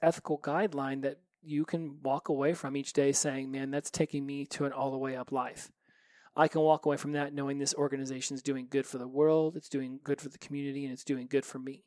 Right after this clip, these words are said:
Is it ecological? If you walk away from anything you do or anything other people do around you,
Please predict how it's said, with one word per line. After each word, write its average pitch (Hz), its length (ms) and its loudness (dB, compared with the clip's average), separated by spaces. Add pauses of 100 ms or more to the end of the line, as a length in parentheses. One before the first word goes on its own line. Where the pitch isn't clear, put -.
(680)
Is 147 160 4
it - 140 0
ecological? 135 880 -4 (1200)
If 135 160 -8
you 160 120 0
walk 202 240 6
away 185 340 8
from 131 200 -6
anything 165 440 -4
you 160 160 -4
do 156 360 6
or 127 60 -4
anything 147 360 -4
other 143 180 4
people 160 280 -4
do 147 200 0
around 135 500 -2
you, 151 200 -12